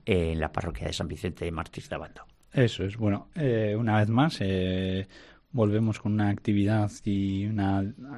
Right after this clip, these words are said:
Speaker 2: eh, dinámica de sensibilización que ha tenido mucho éxito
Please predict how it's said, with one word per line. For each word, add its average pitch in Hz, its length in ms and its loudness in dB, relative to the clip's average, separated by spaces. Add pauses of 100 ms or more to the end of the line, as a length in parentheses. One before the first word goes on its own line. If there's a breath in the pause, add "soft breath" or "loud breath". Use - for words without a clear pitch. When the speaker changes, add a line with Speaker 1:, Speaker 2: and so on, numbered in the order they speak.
Speaker 2:
eh, 95 480 2
dinámica 101 460 2
de 98 80 4
sensibilización 104 920 0
que 92 500 2
ha 98 100 2
tenido 98 360 2
mucho 98 240 -2
éxito 95 800 -2